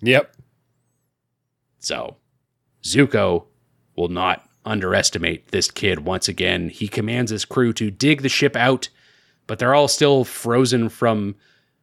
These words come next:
Speaker 2: Katara's attack and being attended to by other firebenders. He says, "Uh, dig them out, you know, as soon as you're done doing that." <laughs>
Speaker 1: Yeah.
Speaker 2: Pretty good gag.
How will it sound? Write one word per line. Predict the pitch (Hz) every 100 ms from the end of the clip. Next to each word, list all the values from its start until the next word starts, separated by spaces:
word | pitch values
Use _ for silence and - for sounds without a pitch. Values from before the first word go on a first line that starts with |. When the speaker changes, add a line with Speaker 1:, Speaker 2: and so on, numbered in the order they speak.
| _ _ -
Speaker 2:
Katara's | - 131 131 123 110 -
attack | 117 120 107 101 - _ _ _ _
and | - 101 98 92
being | 127 131 123
attended | 117 131 120 110
to | 123 117
by | 110 110
other | 135 131 123
firebenders. | 123 117 113 113 107 107
He | 110
says, | - 110 -
"Uh, | 175 147 139 135
dig | 185 208
them | 185
out, | 165 156 156
you |
know, | 139 139
as | -
soon | - 160
as | 139
you're | 123 123
done | 135 117 110 _ _ -
doing | 127 107
that." | 92 76 76 -
<laughs> | - -
Speaker 1:
Yeah. | 262 - 466 - - - - _ _ _ _ _ _
Speaker 2:
Pretty | - 87
good | 78 76
gag. | 69 60 73